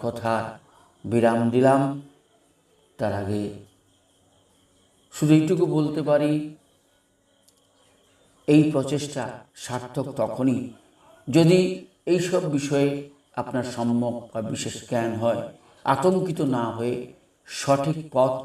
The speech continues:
অবলম্বন করেন। আর এগুলো জানা থাকলেই তা সম্ভব। যদি হয়, তাহলে আমার সার্থক এই পরিশ্রম।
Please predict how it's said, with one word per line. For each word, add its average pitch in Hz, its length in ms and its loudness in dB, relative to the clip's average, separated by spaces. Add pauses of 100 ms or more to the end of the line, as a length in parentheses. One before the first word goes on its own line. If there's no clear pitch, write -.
(140)
অবলম্বন 135 720 0
করেন। 120 240 0 (2500)
আর 147 120 6
এগুলো 170 300 6
জানা 165 340 4
থাকলেই 156 760 -2
তা 117 120 -4
সম্ভব। 110 680 -4 (1600)
যদি 123 260 0
হয়, 113 440 2 (340)
তাহলে 107 180 -4
আমার 107 160 -6
সার্থক 107 500 -8 (460)
এই 117 160 -6
পরিশ্রম। 107 460 -8